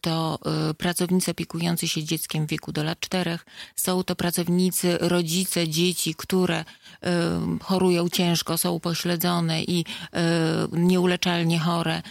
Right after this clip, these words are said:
y, wskutek, mm, powiedzmy, albo porodu, albo, y, patologicznej ciąży. I oczywiście, y, opiekuj-, i pracownicy, którzy opiekują się osobami, y,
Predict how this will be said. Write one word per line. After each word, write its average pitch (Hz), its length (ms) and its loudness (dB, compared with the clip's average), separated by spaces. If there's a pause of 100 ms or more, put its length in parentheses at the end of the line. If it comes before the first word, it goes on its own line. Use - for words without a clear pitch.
(640)
y, 165 40 -2
wskutek, - 640 -4 (320)
mm, 180 440 4
powiedzmy, 175 520 2
albo 175 300 0
porodu, 175 400 2
albo, 165 560 0
y, 160 40 -4
patologicznej 170 720 -2
ciąży. 170 520 0 (420)
I 220 260 4
oczywiście, 180 720 0
y, 175 120 2
opiekuj-, 190 540 0
i 202 80 0
pracownicy, 185 600 2
którzy 190 220 0
opiekują 185 480 0
się 175 400 -2
osobami, 165 800 2 (460)
y, - 40 2